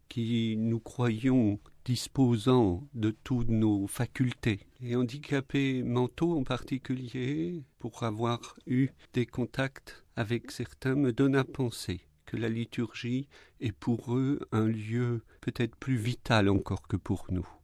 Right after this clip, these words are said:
Et c'est cela que la théologie doit rendre compte. Elle doit rendre compte du fait que la liturgie nous touche d'abord par le corps et pas d'abord par l'intellect.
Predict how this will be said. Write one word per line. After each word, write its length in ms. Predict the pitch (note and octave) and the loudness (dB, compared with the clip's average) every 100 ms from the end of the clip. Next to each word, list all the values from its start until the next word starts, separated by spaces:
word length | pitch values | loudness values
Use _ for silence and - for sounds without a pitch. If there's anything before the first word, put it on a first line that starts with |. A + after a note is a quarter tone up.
| _ | _
Et 80 | A#2 | -6
c'est 200 | - B2+ | -2 -2
cela 520 | A#2 - D3+ D3+ G2 - _ _ - | -2 -2 -2 0 -2 -4 _ _ 4
que 100 | C#3+ | 6
la 300 | B2 D3+ F#3 | 8 6 4
théologie 840 | - E3 D3+ D3 C#3 C#3 E3+ F3 - - | 4 6 8 8 6 0 -4 -4 -8 -4
doit 260 | C3+ F#3+ | 0 0
rendre 440 | - B2+ G#2+ - G2 | 0 0 0 -4 -6
compte. 540 | - E2+ F2 - - _ - - | -4 -6 -6 -12 -20 _ -10 0
Elle 140 | C#3+ | 2
doit 160 | C#3+ C#3+ | 4 4
rendre 360 | D3 C#3+ C#3 | 2 2 0
compte 380 | D3+ - F3 F3+ | 0 -2 -4 -4
du 160 | C3 C3+ | -8 -4
fait 240 | D#3 D#3+ | -6 -6
que 200 | - C#3+ C#3 - | -4 -4 -4 -4
la 100 | C3 | 0
liturgie 600 | A#2+ C3 - C#3+ C3 D3 | 2 0 0 0 0 0
nous 180 | A#2+ C3 | 2 2
touche 540 | - D3+ D3 - - - - | 0 0 2 0 -8 -16 0
d'abord 500 | B2 A2 A#2 A#2 - _ _ | 2 4 2 0 -4 _ _
par 180 | A#2+ G#2+ | -4 -2
le 140 | F#2 | -4
corps 540 | F2+ - B2 C#3+ - - _ | -2 0 2 0 -6 -20 _
et 100 | B2+ | -10
pas 180 | - G2 | -4 -4
d'abord 580 | F#2 G#2+ G#2+ G2 - _ | -2 0 0 -2 -6 _
par 160 | - G2+ | -8 -4
l'intellect. 800 | G2+ G2 - F#2 F2 - - - | 0 -2 -2 -4 -4 -10 -20 -20